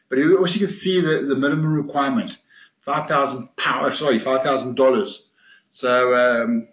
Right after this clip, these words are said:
you know, uh, uh, less than that, it's not, it's not viable. Okay, and then we also got, uh, the, the P S G Global Flexible Fund. This concentrates more on, on a, call it a, um,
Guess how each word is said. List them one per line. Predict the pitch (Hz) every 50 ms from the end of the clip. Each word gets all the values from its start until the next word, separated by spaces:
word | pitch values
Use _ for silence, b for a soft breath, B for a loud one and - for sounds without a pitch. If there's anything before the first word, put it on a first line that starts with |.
| _ -
you | 120
know, | 120 120 127
uh, | 123 - - 87 113 110 - - 110
uh, | - - - - 67 69
less | 127 156 185 180 -
than | 196 185
that, | 185 175
it's | 175 - -
not, | 175 175 170 - -
it's | 139 131 165
not | 170 - -
viable. | 127 127 139 151 147 - - - - _ _ _ B B B B B B B - -
Okay, | - - - - - B B B B -
and | - 131 143
then | 156 156
we | 156
also | 156 160 156 - 175 156
got, | 131 147 143 143 143 - -
uh, | 151 139
the, | 135 127 127 135 - 131 127 123 143 139 139
the | 131 - -
P | 147 147 143
S | -
G | 139 - 143 139 127 -
Global | 120 123 127 135 135 143 143 135
Flexible | 139 - 165 156 135 - - 160 156 147
Fund. | - 160 156 147 - - - -
This | - 180 -
concentrates | - - 190 180 - - - 175 170 151 151 - 135
more | 135 139 147 156 156 160 - - 123 135
on, | 135 135 127 113 B B B B B B _ _
on | 113 120 117 113
a, | 113 117 117 117 117 117 113 110 -
call | - 131 127
it | 123 123 -
a, | 110 110 113 113 113 113 113 113 110
um, | 104 104 104 -